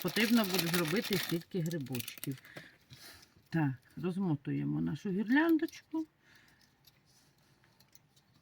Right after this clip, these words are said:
Дивимося, скільки в нас лампочок. Один, два, три, чотири,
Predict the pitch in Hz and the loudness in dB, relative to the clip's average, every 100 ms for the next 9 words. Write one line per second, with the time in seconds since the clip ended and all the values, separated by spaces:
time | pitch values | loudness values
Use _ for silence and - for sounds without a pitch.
0 | _ - - - _ _ - _ _ _ | _ -16 -16 -18 _ _ -20 _ _ _
1 | _ - 160 214 226 - 170 - 185 190 | _ -10 -2 0 0 -2 -12 -8 -6 -6
2 | - 139 135 127 147 - 143 170 147 160 | -6 -4 -2 -2 -6 -10 -10 -10 -6 -4
3 | 202 254 190 156 160 165 190 220 208 _ | 2 2 2 -2 -4 -2 0 -2 -4 _
4 | _ _ 180 175 170 175 202 214 _ _ | _ _ -4 -2 -2 -2 -4 -8 _ _
5 | _ _ _ _ _ _ _ _ _ - | _ _ _ _ _ _ _ _ _ -20
6 | _ _ _ _ _ - - - - - | _ _ _ _ _ -20 -20 -20 -20 -20
7 | - 175 156 _ 143 135 135 175 240 | -10 -6 -6 _ -8 -6 -6 -2 -2